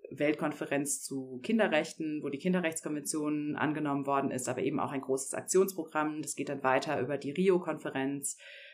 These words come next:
ähm, im Bereich Umwelt, äh, zur Weltbevölkerungskonferenz, äh, zur Weltfrauenkonferenz, ähm, in Peking fünfundneunzig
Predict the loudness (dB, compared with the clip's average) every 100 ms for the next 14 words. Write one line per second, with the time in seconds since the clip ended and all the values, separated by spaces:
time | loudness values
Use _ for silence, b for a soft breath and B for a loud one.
0 | B 0 4 4 4 4 2 2 2 2
1 | 2 4 4 4 4 6 4 2 0 0
2 | 0 0 0 2 2 2 2 0 -2 6
3 | 6 6 -2 -2 -4 -4 -2 2 2 2
4 | 2 -2 -2 -4 -4 -4 -4 -2 2 4
5 | 6 4 0 -4 -16 _ 0 2 2 6
6 | 8 8 6 0 -2 -2 0 0 0 0
7 | -2 -2 -4 -4 -2 -2 -2 -2 -4 -4
8 | -4 -2 0 0 -2 -2 -2 -2